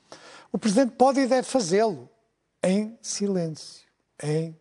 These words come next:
forma discreta, dizendo ao Primeiro-Ministro o que acha das coisas. Porque se o Presidente da República começa a comentar as medidas que o Governo vai tomar,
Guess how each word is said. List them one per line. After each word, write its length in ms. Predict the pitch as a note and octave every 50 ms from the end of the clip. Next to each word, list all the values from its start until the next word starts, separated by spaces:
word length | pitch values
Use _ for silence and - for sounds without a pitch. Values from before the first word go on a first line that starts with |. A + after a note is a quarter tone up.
| _ _ _ _
forma 380 | - - E3 D#3+ D#3+ D#3+ E3
discreta, 720 | D#3 - - - - - F3 E3 D#3 D3+ - - - D3 C3+
dizendo 380 | C3 C#3+ C3+ B2 D3 C#3 C#3
ao 60 | C#3+
Primeiro-Ministro 720 | C#3 D3 D3 D3 D#3 D#3 D3 D#3+ D#3+ F3+ F3+ - - - F#3+
o 40 | D#3
que 120 | - F#3+
acha 240 | F#3+ F3+ D#3+ - E3+
das 180 | E3+ F#3 -
coisas. 420 | - - - D#3+ C#3 B2 A2+ A2+ - - _ _ _ _ _ - - - - - - - - - _ _
Porque 280 | - F#3+ F3 - - -
se 120 | - -
o 40 | F#3
Presidente 320 | - - D#3 D3 A3+ G#3+ F3+
da 60 | A3+
República 520 | F#3+ F#3+ F3+ - - E3 C#3+ B2+ - D3+ C#3
começa 360 | - E3 E3+ E3 - - F3
a 60 | D#3+
comentar 800 | - - - G3 F#3+ F#3 F3+ E3+ D#3 - - D3 C3 A#2 A2 - - _ _ _ - - _ _
as 160 | - C#3 A#2+
medidas 520 | D#3 E3 D3 C3+ F3+ G3+ G#3 F3+ G3 E3+ -
que 140 | - - F3+
o 60 | E3
Governo 340 | D3 C#3 C#3 D#3 F3 G3 F#3+
vai 180 | D#3 D#3+ D#3+ D#3
tomar, 360 | - - B2+ A#2 G2+ F2 -